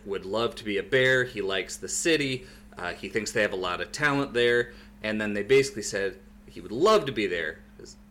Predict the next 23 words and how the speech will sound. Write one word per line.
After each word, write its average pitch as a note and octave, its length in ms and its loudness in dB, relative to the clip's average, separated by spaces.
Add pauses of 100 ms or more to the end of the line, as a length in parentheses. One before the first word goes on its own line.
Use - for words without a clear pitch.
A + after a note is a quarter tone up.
as F2+ 100 -14
long F#3 240 2
as F3 100 0
the E3+ 80 0
Bears D3+ 320 4
use C#3 180 -2
that C3+ 180 2
ninth B2+ 280 -4
pick B2 200 0
on A2 180 -4
one E3 140 2
of F3 60 2
these D3 200 0
wide B2 260 0
receivers." - 640 -12
<laughs> B2+ 40 -6 (340)
And, E3 200 4 (400)
uh, A2+ 240 0
maybe, F#3+ 520 4 (200)
maybe E3+ 320 4
the D3 160 2
funniest, D#3+ 800 0
uh, B2 220 2